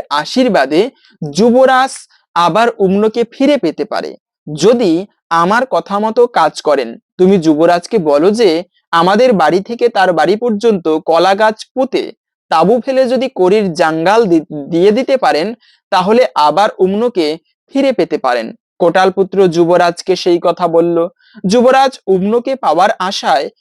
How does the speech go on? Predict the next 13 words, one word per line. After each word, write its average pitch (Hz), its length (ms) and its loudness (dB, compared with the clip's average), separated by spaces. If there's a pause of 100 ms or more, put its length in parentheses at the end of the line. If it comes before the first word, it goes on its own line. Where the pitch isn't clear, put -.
(120)
সমস্ত 240 500 -4
ব্যবস্থাই 208 720 0
করে 180 220 0
দিলেন। 143 380 -2 (180)
ঝুমনো 233 360 0
তখন 185 460 0
উম্নকে 185 600 0 (320)
রানীর 160 500 2
সাজে 180 380 -2
সাজিয়ে 175 460 -2
তাঁবুর 180 420 0
মধ্যে 185 340 0
দিয়ে 160 300 -2